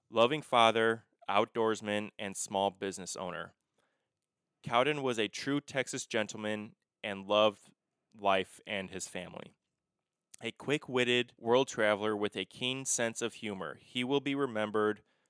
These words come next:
for his devotion to his children and for always trying his best to do the right thing, no matter the obstacle." A spokeswoman said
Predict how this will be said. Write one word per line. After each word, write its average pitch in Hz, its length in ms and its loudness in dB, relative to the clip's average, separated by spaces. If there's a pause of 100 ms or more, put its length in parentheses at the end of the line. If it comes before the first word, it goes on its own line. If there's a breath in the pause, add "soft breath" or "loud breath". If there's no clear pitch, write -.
for 107 160 -4
his 104 140 -4
devotion 120 560 -2
to 117 220 -6
his 123 160 -4
children 101 640 -2 (380)
and 107 160 -4
for 107 200 -2
always 110 300 4
trying 98 380 -2
his 101 180 -6
best 95 380 -4
to 98 80 -12
do 95 180 -4
the 90 100 -4
right 92 240 -4
thing, 85 360 -6 (160)
no 101 120 -4
matter 95 360 -2
the 98 160 -10
obstacle." - 640 -8 (1040)
A 117 80 -6
spokeswoman 131 680 0
said 101 480 4